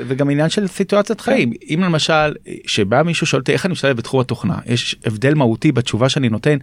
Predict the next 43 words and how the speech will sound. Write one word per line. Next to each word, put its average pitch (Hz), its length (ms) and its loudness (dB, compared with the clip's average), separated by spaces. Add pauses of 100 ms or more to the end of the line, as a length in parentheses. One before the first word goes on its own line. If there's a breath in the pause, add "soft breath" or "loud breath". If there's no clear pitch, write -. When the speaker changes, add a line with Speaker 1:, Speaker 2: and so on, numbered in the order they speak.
(360 loud breath)
Speaker 1:
לאדם 117 400 2
בן 123 140 2
ארבעים, 113 520 2 (320 soft breath)
שיש - 280 2
לו 135 60 0
כבר 117 180 0
ילדים 110 360 2
ומשכנתה 104 440 0
והכל, 160 320 0 (280 loud breath)
Speaker 2:
מהמם. 113 140 4
Speaker 1:
לבין, 131 420 2
אה, 117 160 0
מישהו 147 320 2
בן 143 280 0
עשרים 143 300 -2
וארבע, 160 500 2
שבדיוק 135 340 -4
סיים 143 180 -2
את - 60 -10
התואר 190 260 2
שלו, 147 320 0
והוא, 131 160 -2 (340)
הוא, 147 160 4
הוא 143 80 2
יכול 165 240 2
ל-, 156 100 4
ל-, 135 260 0
לעשות 131 180 0
Speaker 2:
נכון. 131 160 2
Speaker 1:
מלא 139 80 -2
דברים. 123 280 -6 (260)
Speaker 2:
זה 117 60 4
ממש 113 440 4
שונה. 110 220 2 (240)
כאילו, 101 220 0
Speaker 1:
כן. 104 360 -2
Speaker 2:
מי 139 160 6
אתה, 127 280 2
איפה 110 140 0
אתה 117 140 2
גר, 113 280 2
משפחה, 117 500 -2
עניינים, 113 640 2